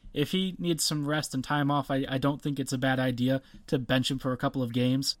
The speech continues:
He'll certainly fight to get that ice time, but I think it's also important that the captain heals up because he's been playing throughout most of the year with an injury. If you're gonna be getting top-line minutes, you really can't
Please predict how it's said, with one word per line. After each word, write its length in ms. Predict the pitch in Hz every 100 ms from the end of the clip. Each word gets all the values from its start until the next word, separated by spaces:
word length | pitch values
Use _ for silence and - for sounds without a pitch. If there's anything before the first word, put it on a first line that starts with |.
| _ -
He'll 100 | 170
certainly 380 | 160 175 - 143
fight 220 | 160 147
to 80 | 143
get 160 | 139
that 120 | 135 131
ice 220 | 135 -
time, 200 | 131 123
but 120 | 127
I 40 |
think 160 | 123 151
it's 140 | 143
also 300 | 143 135 143
important 420 | 127 - 143 127 123
that 140 | 127
the 60 | 120
captain 340 | 147 139 131
heals 320 | 123 135 117
up 140 | 139 -
because 260 | 123 127
he's 140 | 123 113
been 220 | 127 120 -
playing 340 | - 214 185
throughout 300 | 160 165 156
most 200 | 156 151
of 60 | 151
the 80 | 135
year 140 | 139
with 140 | 131 123
an 100 | 131
injury. 420 | 135 117 104 - -
If 160 | 139
you're 80 | 151
gonna 180 | 170 170
be 60 |
getting 220 | 165 160 139
top-line 500 | 160 156 147 143 139
minutes, 320 | 143 147 -
you 120 | 131
really 340 | 123 147 143
can't 320 | 135 143 143